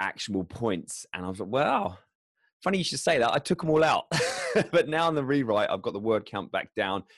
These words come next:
It's more and more solid as every part. So there was space to put the action points back in, and I'm actually adding quite a few and really fine tuning that. So I'm looking the,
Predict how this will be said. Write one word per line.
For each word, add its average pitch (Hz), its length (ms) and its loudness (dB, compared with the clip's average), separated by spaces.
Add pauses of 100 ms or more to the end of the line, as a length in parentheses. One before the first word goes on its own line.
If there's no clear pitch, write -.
(160)
It's - 160 -16
more 110 240 4
and 107 80 2
more 98 160 2
solid 98 340 0
as 92 140 -6
every 92 280 -2
part. 113 280 -2 (180)
So - 100 -16
there 104 120 0
was 101 160 -4
space 101 400 -2
to 92 100 -4
put - 240 -10
the 92 140 -2
action - 240 -8
points 80 240 -16
back 87 220 -8
in, 87 100 -6
and 85 100 -6
I'm 87 60 -6
actually 87 360 -8
adding 90 280 -4
quite 92 240 -2
a 85 40 -6
few 90 300 -2 (320)
and 95 140 -4
really 98 120 -2
fine 92 300 -4
tuning 107 320 -6
that. 76 120 -8 (220)
So - 140 -4
I'm 110 100 -2
looking 147 300 -4
the, 104 160 -2